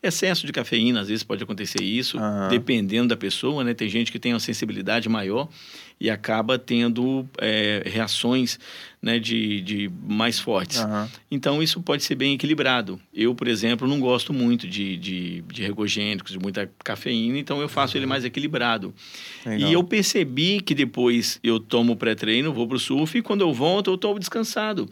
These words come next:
Speaker 1: Já teve momentos, assim, de, de achar, "Poxa, eu conseguiria ficar mais, poderia ficar mais", mas
Speaker 3: Poderia
Speaker 1: não,
Speaker 3: ficar mais
Speaker 1: tem
Speaker 3: um
Speaker 1: um
Speaker 3: tempinho
Speaker 1: compromisso com o
Speaker 3: dentro d'água,
Speaker 1: trabalho, <laughs> dá pra ficar
Speaker 3: treinar
Speaker 1: mais
Speaker 3: mais
Speaker 1: um
Speaker 3: um
Speaker 1: tempinho.
Speaker 3: tempinho.
Speaker 1: Mas aí, e também, assim, pelo outros esportes também, né? Que eu,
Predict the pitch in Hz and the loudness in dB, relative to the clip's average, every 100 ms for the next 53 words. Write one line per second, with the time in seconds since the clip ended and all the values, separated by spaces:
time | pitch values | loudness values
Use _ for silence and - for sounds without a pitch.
0 | - - - 147 175 196 185 196 151 143 | -10 -14 -2 2 4 4 4 4 4 4
1 | 208 214 156 139 - 165 185 175 160 127 | 4 2 0 0 0 -2 0 2 2 4
2 | 110 104 90 - 131 - 180 392 254 - | 2 2 -2 0 0 0 -2 0 0 0
3 | 120 123 123 190 180 190 196 - 240 220 | -2 -4 -8 -6 -4 -2 -4 -2 -2 0
4 | 254 233 147 160 156 165 202 156 165 190 | 0 -2 -4 -4 -2 -2 -2 -2 0 0
5 | 196 208 202 156 151 139 151 156 156 165 | -2 -2 0 0 0 0 0 2 0 2
6 | 151 156 127 131 143 147 139 175 160 - | 4 4 2 2 4 4 4 4 2 -2
7 | - - 147 180 160 131 156 165 135 131 | -10 -6 -2 2 4 4 4 6 4 4
8 | - 139 180 151 156 151 151 - _ _ | 4 4 4 6 6 4 2 -8 _ _
9 | _ _ - 95 110 113 120 110 110 120 | _ _ -12 -2 0 2 4 4 4 2
10 | 156 175 196 240 196 214 185 202 165 180 | 2 -2 0 2 4 4 2 0 2 2
11 | 185 185 160 139 151 165 165 131 - 131 | 2 2 0 2 4 4 2 -4 0 0
12 | 123 - 117 120 117 117 113 - - - | 0 0 2 4 4 2 -2 -16 -20 -20
13 | - - - 107 101 98 | -20 -16 0 2 2 0